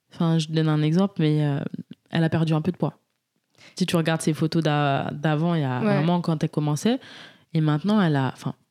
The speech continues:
Speaker 1: bon, elle a eu un bébé, un enfant, et cetera et tout.
Speaker 2: Mhm.
Speaker 1: Mais si tu voyais bien les photos de quand elle a commencé et avant d'avoir un enfant, elle avait perdu beaucoup de poids.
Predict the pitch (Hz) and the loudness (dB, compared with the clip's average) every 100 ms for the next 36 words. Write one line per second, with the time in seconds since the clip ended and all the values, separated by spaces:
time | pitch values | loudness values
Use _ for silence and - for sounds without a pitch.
0 | _ 139 135 135 139 147 143 156 156 139 | _ -4 -2 0 0 0 0 0 -2 0
1 | 135 - 143 131 - 127 131 - 285 233 | -2 0 -2 -4 -4 -4 -2 -2 0 0
2 | 208 214 - - 165 165 - 196 202 185 | -2 -4 -10 -6 -2 0 0 -2 0 2
3 | 180 180 202 160 - 160 180 160 147 - | 4 4 2 2 -2 -2 0 0 0 -2
4 | _ _ - 180 170 165 160 165 160 - | _ _ -4 0 2 2 0 0 0 0
5 | 180 - 147 156 165 175 180 160 151 143 | -2 0 -2 2 2 4 4 2 2 2
6 | 139 143 180 269 - _ _ _ - 151 | 0 -2 0 -2 -4 _ _ _ -4 0
7 | 151 147 151 180 180 175 175 - 160 | 0 0 0 0 0 -2 -2 -4 -6